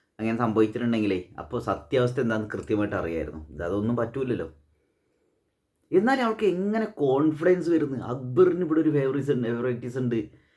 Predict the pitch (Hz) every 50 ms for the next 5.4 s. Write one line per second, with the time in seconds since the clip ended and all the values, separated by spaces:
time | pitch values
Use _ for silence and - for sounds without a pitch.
0 | _ _ - 110 139 147 156 139 113 107 107 113 135 147 147 143 135 131 131 127
1 | 131 123 127 127 120 127 127 120 117 113 107 107 139 131 - - - 117 131 147
2 | 175 190 196 196 208 208 208 208 220 220 220 165 123 120 - 113 101 - - 127
3 | 143 147 151 156 151 139 139 139 147 156 160 170 175 170 175 180 185 180 180 175
4 | 170 165 147 160 160 160 151 165 156 151 151 156 156 151 160 156 160 147 151 147
5 | - 143 135 131 127 120 113 98